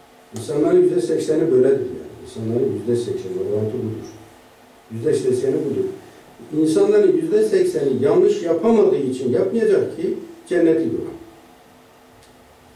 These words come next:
Yapabildiği müddetçe yapar. Yani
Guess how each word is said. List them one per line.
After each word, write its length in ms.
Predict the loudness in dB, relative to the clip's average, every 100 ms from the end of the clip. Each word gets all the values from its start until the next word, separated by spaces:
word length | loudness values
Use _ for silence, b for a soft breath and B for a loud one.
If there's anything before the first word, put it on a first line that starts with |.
| -20 -20 -20 -20 -20 _ _ _ -6
Yapabildiği 1160 | 0 2 0 -6 0 2 2 0 0 2 2 2
müddetçe 380 | 2 2 2 2
yapar. 340 | 2 0 -2 -8 -14 -20 -20 -20 B B B B _ _ _ _ _ _ _ _ _ _ _ _ _ _ _ _ _ _ _ -20 _ _ -8
Yani 340 | -2 2 2